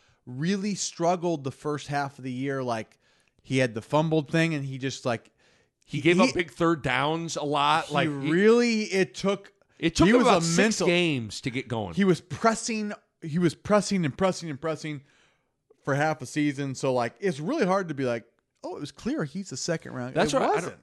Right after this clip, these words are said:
Speaker 1: I mean, it was like he was a guy pressing for half the year.
Speaker 2: Honestly, you know what game?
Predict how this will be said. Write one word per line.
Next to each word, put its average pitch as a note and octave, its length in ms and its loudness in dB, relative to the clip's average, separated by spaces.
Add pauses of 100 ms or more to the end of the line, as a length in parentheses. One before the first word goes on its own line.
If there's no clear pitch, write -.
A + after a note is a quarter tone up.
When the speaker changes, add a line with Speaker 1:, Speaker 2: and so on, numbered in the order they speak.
Speaker 1:
I C#3 40 -10
mean, D3+ 180 -6
it G3 80 -2
was A#3+ 140 -6
like C#3+ 180 0
he - 160 -14
was C4+ 140 -6
a D3 40 -8
guy D3 280 -6
pressing C#3 720 -4
for G#2+ 140 -8
half F#2+ 260 -10
the F2 100 -18
year. D#2+ 140 -20
Speaker 2:
Honestly, F#3 580 -4 (400)
you C3 180 -10
know G3+ 100 -4
what E3+ 260 -10
game? C3 500 -4